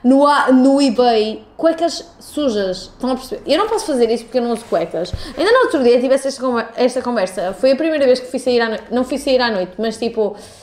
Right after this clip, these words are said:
<laughs> eu fui sair à noite, cheguei a casa às onze, ah, mas fui, tipo, das nove e meia até às onze, estar com pessoas, estão a ver, tipo assim, à noite na rua. Eram muitas poucas pessoas por causa destas cenas de covid.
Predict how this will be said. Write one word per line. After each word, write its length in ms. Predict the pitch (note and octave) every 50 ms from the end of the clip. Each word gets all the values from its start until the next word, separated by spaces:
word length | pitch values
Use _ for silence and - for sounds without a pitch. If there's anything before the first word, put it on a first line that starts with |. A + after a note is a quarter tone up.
| - _ _
<laughs> 380 | _ - B3+ C4 C#4 B3+ - -
eu 240 | B3+ B3 B3+ A#3 G#3+
fui 180 | - - C#4+ B3+
sair 260 | - C#4 C#4 C4 B3+
à 100 | B3+ A#3+
noite, 200 | A#3 A3 G3 G3+
cheguei 180 | - - A3 A3
a 40 | G#3
casa 220 | G#3 G#3 G#3 G#3+
às 100 | G3+ G3+
onze, 280 | F#3 E3+ E3+ E3+ - - - C4 D#4 D4 C4+ B3 -
ah, 440 | - C4 C4+ C4+ C4 B3+ B3 A3 A3+
mas 460 | B3 B3 B3+ B3+ B3+ B3+ B3+ B3+ B3 -
fui, 280 | - - C4 C#4 C4
tipo, 400 | - - C4+ C4+ A#3+ B3+ A#3+ A3+
das 260 | G#3+ A#3 B3 A3+ G3
nove 640 | A3 B3 B3 B3+ B3+ B3+ C4 C#4 D#4 D#4+ D#4+ C4+ C#4+
e 60 | C#4+
meia 520 | C4+ B3+ B3 A#3 A3+ A3+ A3 G#3+ G#3 F#3+ G3
até 220 | G3 G3 G#3 G3+
às 220 | G3 G3+ G3 G3 G3+
onze, 400 | G#3 G3 G3 G3 G#3 G3+ G3+ - - - - - _ _
estar 260 | - C#4 C4+ C4+ C4+
com 140 | C#4 C#4 C4
pessoas, 680 | - - - - B3+ G#3 G3 F#3+ G3 F#3 F#3 F#3 F#3
estão 200 | - - G#3+ G#3+
a 60 | G#3+
ver, 200 | G3+ G#3 G#3+ G#3
tipo 220 | G#3 - G#3+ A3 A3
assim, 340 | G#3+ G#3+ - A#3 A3 G#3+ G#3+
à 120 | G#3 G#3+
noite 420 | G#3+ G#3 G#3+ A3 A3 G#3+ A3 A3
na 120 | A3 A3 G#3+
rua. 520 | G#3+ - - G3 G3+ G#3 G#3+ A3 A3 A3 - - - - - - - - - - _ -
Eram 180 | C#4+ D#4+ D4+
muitas 260 | D4 D4+ D4 C#4+ C#4 C#4
poucas 240 | - B3+ A#3 A3
pessoas 260 | - - - A#3 A3+ A3+
por 80 | A3+
causa 180 | - G#3+ G#3 G#3
destas 260 | G#3 G#3+ G#3 G#3 G3
cenas 220 | A3+ G#3+ G#3+ G3+
de 60 | G#3 -
covid. 320 | A3 G#3 G3 F#3 E3+